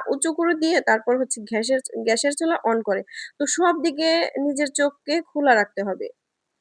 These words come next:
চোখ আর কানকে খোলা রাখলেই তাহলে বাচ্চা নিয়ে তোমরাও কাজ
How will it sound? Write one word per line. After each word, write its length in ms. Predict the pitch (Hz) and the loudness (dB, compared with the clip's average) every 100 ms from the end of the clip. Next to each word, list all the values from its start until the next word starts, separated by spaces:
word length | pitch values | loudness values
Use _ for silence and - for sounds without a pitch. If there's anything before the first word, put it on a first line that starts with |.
| _ _ _ _ _ _ _ _ - | _ _ _ _ _ _ _ _ -4
চোখ 200 | 277 277 294 | 0 4 6
আর 120 | 311 | 6
কানকে 400 | 262 196 190 208 | 6 4 2 -6
খোলা 280 | 214 247 247 | -2 2 4
রাখলেই 380 | 254 277 370 214 - - - - - | 4 4 2 2 0 -14 -16 -12 0
তাহলে 360 | 233 254 262 269 254 - | 2 4 6 6 6 4
বাচ্চা 300 | 233 233 269 | 2 2 0
নিয়ে 200 | 269 285 | 2 0
তোমরাও 340 | 320 269 254 254 | 0 2 4 4
কাজ 220 | 247 208 | 4 2